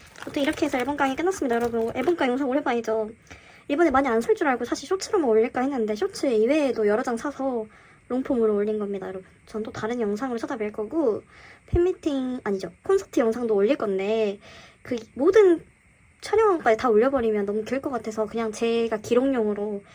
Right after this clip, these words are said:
제가 영-, 콘서트 밖에서 했던 그 일상만 올릴까 생각 중이라서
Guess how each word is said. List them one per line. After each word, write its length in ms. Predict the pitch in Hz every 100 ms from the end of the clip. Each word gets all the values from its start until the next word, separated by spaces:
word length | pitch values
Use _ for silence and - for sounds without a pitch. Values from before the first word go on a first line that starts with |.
| - - _ _ -
제가 320 | - 208 214
영-, 260 | 202 208 208
콘서트 420 | 392 381 453 285
밖에서 500 | - - 320 285 175 - -
했던 320 | 277 233 208
그 100 | 214
일상만 420 | 208 208 277 254 208
올릴까 340 | 202 240 226
생각 260 | 277 302 285
중이라서 580 | 240 220 208 277 233